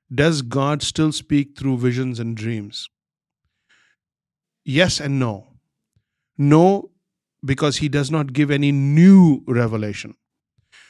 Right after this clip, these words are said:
about salvation, about grace, about sanctification, about the law, about heaven, hell,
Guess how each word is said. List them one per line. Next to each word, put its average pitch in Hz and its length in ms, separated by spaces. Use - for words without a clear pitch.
about 123 380
salvation, 165 680
about 113 300
grace, 143 520
about 113 260
sanctification, 143 880
about 120 240
the 120 80
law, 139 480
about 113 260
heaven, 139 380
hell, 135 380